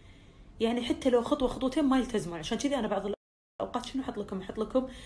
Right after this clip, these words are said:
سيرامات اللي تصير mix، أقول له: "استخدم أو استخدمي أحسن من ولا شيء".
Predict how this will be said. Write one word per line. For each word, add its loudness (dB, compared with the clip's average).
سيرامات 0
اللي -2
تصير -4
mix، -4
أقول 0
له: -2
"استخدم 0
أو 2
استخدمي 0
أحسن -2
من -2
ولا -4
شيء". -10